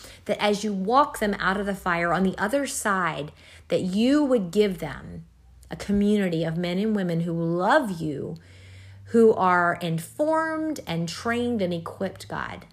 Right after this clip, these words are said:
to walk them closer to their healing. I ask, God, that more people in the faith community, pastors and leaders, would say, "It's time to learn.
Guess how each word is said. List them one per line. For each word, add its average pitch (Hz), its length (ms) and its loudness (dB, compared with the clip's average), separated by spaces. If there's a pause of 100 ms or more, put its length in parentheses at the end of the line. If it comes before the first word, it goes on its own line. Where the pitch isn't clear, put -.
(200)
to 180 60 -6
walk 170 440 -2
them 160 200 -6
closer 165 420 -6
to 160 80 -6
their 156 140 -4
healing. 151 580 -10 (1200)
I 175 120 -4
ask, 190 340 2
God, 185 220 4
that 180 140 -4
more 208 320 2
people 190 380 -2
in 170 120 -2
the 175 60 -6
faith 165 320 -4
community, 160 520 -4
pastors 175 760 -2
and 160 140 -6
leaders, 165 520 -4
would 165 160 -6
say, 175 500 -4 (1080)
"It's 208 180 -4
time 220 300 -4
to 220 80 -6
learn. 220 400 -6